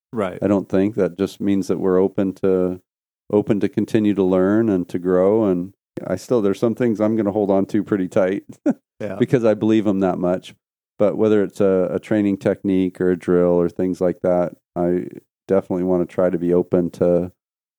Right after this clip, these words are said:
Speaker 2: to not being that coach that holds on too long. So
Speaker 1: Right. People are so set in their ways that they're so sure that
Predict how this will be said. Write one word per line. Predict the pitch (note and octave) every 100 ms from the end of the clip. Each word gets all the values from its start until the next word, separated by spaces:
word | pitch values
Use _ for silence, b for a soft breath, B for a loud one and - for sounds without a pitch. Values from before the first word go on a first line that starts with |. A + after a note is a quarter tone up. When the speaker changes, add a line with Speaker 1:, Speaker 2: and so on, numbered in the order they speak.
| -
Speaker 2:
to | -
not | G2+ G#2 F#2
being | G2+ F#2+ F2+
that | F2 E2+ - _ _
coach | - F#2+ D#2+ -
that | - E2 - -
holds | F2+ E2
on | F2 E2+
too | - F#2
long. | E2+ E2 E2 -
So | F2
Speaker 1:
Right. | G2 G2 _ _ _ _ _ _ _
People | E3 E3+ C#3
are | B2+ A2+
so | - D#3 F3 E3+
set | - D3 B2
in | A2+
their | A2+ G#2+
ways | G#2 G#2 G2+
that | A2+ A#2
they're | G#2+
so | - D3 D3
sure | - C#3 C3 B2+ B2 G#2+
that | A2 A2 G#2